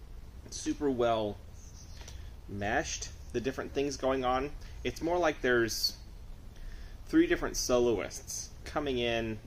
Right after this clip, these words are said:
and leaving at different times. And they're not necessarily singing the same song.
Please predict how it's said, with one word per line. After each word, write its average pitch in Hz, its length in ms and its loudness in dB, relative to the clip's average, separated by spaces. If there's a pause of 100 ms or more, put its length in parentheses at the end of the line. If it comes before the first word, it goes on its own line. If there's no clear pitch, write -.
and 101 160 -4
leaving 107 300 -2
at - 120 -8
different 87 320 -10
times. - 720 -8 (1120)
And 113 160 -4
they're 117 80 -2
not 156 280 0
necessarily 120 580 0
singing 104 280 -2
the 98 80 -6
same 98 280 -4
song. 87 360 -4